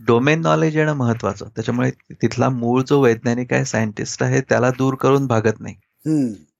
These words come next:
Speaker 1: पण तुमच्या मेथड्स आणि त्या व्यक्तीचं नॉलेज हे एकत्र करून बरंच काही करता येतं. तर मग
Speaker 2: ओके.
Speaker 1: ते वापरून मी थोडंफार, अ, कॅन्सरच्या अर्ली डिटेक्शन मध्ये पण काम करतो. बायोमार्कर्स जे कॅन्सरचे असतात,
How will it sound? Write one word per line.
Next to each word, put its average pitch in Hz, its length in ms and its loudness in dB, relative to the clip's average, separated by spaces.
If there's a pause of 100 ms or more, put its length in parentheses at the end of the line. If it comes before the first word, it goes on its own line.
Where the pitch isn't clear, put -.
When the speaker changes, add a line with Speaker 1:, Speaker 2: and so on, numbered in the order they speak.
(100)
Speaker 1:
पण 147 280 2 (920)
तुमच्या 120 360 0
मेथड्स 165 640 -2
आणि 131 240 -2 (360)
त्या 131 120 4
व्यक्तीचं 131 520 -4
नॉलेज 107 480 -2 (200)
हे 139 100 4
एकत्र 139 320 0
करून 139 340 -2
बरंच 117 320 2
काही - 180 -4
करता - 340 -10
येतं. - 200 -16 (440)
तर 127 60 -10
मग 135 100 0
Speaker 2:
ओके. 131 80 -4
Speaker 1:
ते 135 100 2
वापरून 131 600 -2 (140)
मी 127 220 -4
थोडंफार, 123 640 0
अ, 117 80 2 (800)
कॅन्सरच्या 123 680 0
अर्ली 117 360 -4
डिटेक्शन 117 680 -6 (280)
मध्ये 110 200 2
पण 113 200 0
काम 104 220 -4
करतो. 110 280 -4
बायोमार्कर्स 110 800 0
जे - 60 -2
कॅन्सरचे - 560 -2
असतात, 110 340 0